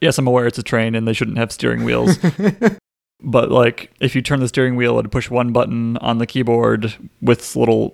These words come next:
Speaker 1: plastic pegs.
Speaker 2: Oh.
Speaker 1: Yeah, and there was, like, a whistle that would, if you pulled the whistle, it would push another button on the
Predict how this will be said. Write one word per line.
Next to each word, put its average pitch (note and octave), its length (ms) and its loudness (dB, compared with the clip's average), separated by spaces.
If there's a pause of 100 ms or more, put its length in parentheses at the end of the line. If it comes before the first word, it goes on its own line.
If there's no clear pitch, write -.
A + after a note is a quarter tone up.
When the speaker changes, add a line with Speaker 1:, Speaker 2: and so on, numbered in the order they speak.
Speaker 1:
plastic - 640 -2
pegs. A2 600 0
Speaker 2:
Oh. G3+ 800 0 (720)
Speaker 1:
Yeah, B2+ 380 4
and A#2+ 320 -2
there B2 80 0
was, B2 120 -4
like, A#2 140 -2
a B2 80 -2
whistle C3 640 2
that A#2+ 260 0
would, A#2 400 0 (400)
if - 140 0
you B2 80 2
pulled C3 200 2
the A2+ 60 0
whistle, A#2 400 2
it A#2+ 80 -2
would A#2 220 -4
push B2+ 160 -6
another A2+ 200 2
button A2+ 280 0
on A2 160 -2
the A2+ 280 -2